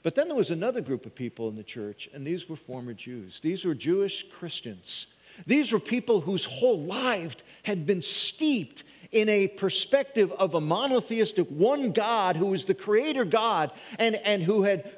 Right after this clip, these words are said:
drawn a man named Abraham to himself and called out a people, uh, through whom he was going to bring the promised Messiah. And to them, when they hear of people believing in Jesus Christ as Savior,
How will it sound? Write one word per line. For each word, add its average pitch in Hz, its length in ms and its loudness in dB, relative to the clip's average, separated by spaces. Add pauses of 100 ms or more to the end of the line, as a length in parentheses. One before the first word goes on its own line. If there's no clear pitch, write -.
(200)
drawn 269 540 4
a 208 60 2
man 254 300 4
named 233 260 2
Abraham 226 540 2
to 202 100 -2
himself 226 540 2
and 190 120 -4
called 294 400 4
out 262 140 4
a 226 40 2
people, 240 640 0 (240)
uh, 160 180 0
through 240 260 0
whom 269 300 4
he 226 120 4
was 202 200 2
going 247 340 2
to 226 40 2
bring 214 400 2
the 208 80 4
promised 277 640 -2
Messiah. 202 640 -2 (540)
And 214 180 2
to 233 160 2
them, 190 480 0 (600)
when 185 220 2
they 277 260 4
hear 233 300 4
of - 160 -4
people 190 440 0
believing 185 720 0
in 156 240 -4
Jesus 175 580 0
Christ 226 640 -2
as 170 180 -2
Savior, 165 640 0